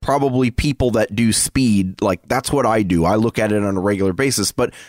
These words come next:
I wouldn't expect anyone else to do that if they're flying three D or just going out and having fun,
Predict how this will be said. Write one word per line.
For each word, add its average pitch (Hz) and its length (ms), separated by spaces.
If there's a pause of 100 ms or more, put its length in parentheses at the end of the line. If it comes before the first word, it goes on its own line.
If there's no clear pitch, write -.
(120)
I 190 60
wouldn't 185 300
expect - 520
anyone 131 320
else 127 240
to 104 100
do 127 200
that 110 160
if - 120
they're 101 140
flying 117 420
three 107 340
D 117 240
or 98 100
just 101 240
going 107 260
out 104 160
and 85 80
having 90 340
fun, 104 480